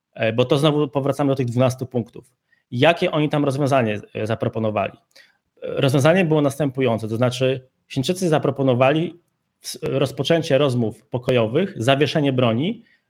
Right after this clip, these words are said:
a więc stajemy, i to był zarzut przecież amerykański, że tak naprawdę to prowadzi do, do tego, e, zamrożenia konfliktu.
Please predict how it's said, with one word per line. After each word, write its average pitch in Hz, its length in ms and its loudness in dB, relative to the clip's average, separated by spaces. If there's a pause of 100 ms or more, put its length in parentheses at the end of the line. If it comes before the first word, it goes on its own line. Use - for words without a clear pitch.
(140)
a 135 120 4
więc 156 480 0 (120)
stajemy, 180 720 2 (120)
i 135 80 -4
to 170 100 2
był 160 120 0
zarzut 143 360 2
przecież 127 220 -8
amerykański, 143 600 0
że 110 60 -6
tak 123 140 -4
naprawdę 131 260 -4
to 123 100 -8
prowadzi 123 400 -2
do, 120 260 0 (360)
do 123 140 0
tego, 120 540 2 (800)
e, 117 440 -6
zamrożenia 139 440 4
konfliktu. 127 800 -4